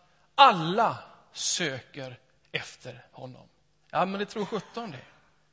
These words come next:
Alla söker efter honom. Vad är det för sorts kommentar? Ja, i den kommentaren ligger naturligtvis en förväntan att Jesus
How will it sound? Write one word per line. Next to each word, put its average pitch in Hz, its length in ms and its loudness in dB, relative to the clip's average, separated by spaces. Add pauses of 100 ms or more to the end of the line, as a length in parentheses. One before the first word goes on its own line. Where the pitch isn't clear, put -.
(600)
Alla 240 580 6
söker 202 520 0
efter 151 260 -4
honom. 139 200 -4 (240)
Vad 262 220 8
är 262 100 6
det 269 360 0
för 269 120 -4
sorts - 400 -2
kommentar? 196 920 0 (1120)
Ja, 190 120 8
i 233 100 2
den 254 400 6
kommentaren 180 840 4 (300)
ligger 220 380 -2
naturligtvis 220 880 0
en 190 160 0
förväntan 208 1120 2 (380)
att 190 180 4
Jesus 214 840 -2